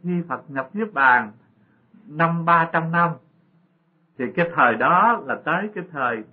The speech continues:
chia bộ phái. Mà bộ phái thì coi như chỉ có giới xuất gia đó mới gọi là tu được giải thoát. Còn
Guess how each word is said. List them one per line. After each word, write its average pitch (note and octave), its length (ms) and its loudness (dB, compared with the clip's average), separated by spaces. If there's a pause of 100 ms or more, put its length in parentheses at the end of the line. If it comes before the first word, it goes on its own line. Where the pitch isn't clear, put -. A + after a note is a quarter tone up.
(120)
chia F3+ 220 2 (120)
bộ A#3 280 -2
phái. A3+ 260 4 (1080)
Mà B2+ 120 0
bộ C3 340 2
phái A3+ 380 0
thì C3 220 -10 (100)
coi E3+ 220 0
như E3+ 160 -6 (100)
chỉ C3+ 320 -4
có G#3+ 140 -6
giới A#3+ 400 -6 (400)
xuất C4 240 -4
gia F3+ 460 0
đó F#3+ 100 -8 (560)
mới G3 200 -2
gọi C3 280 0
là A#2+ 140 -6 (120)
tu F3 340 -2
được A#2+ 200 -10
giải B2 300 -4
thoát. B3+ 240 0 (600)
Còn B2 300 -10